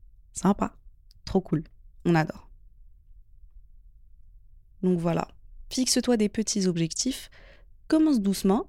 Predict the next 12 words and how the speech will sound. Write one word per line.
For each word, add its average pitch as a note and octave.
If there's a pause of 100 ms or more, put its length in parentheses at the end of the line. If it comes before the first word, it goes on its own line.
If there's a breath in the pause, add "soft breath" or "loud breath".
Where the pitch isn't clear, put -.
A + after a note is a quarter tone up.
(120)
et C4
après C#4
agrandis G#3
le F3
truc, -
petit -
à G3+
petit. - (4000 loud breath)
Quatrième B3
astuce. - (2000)
Affirme-toi, F#3
bébé. D#3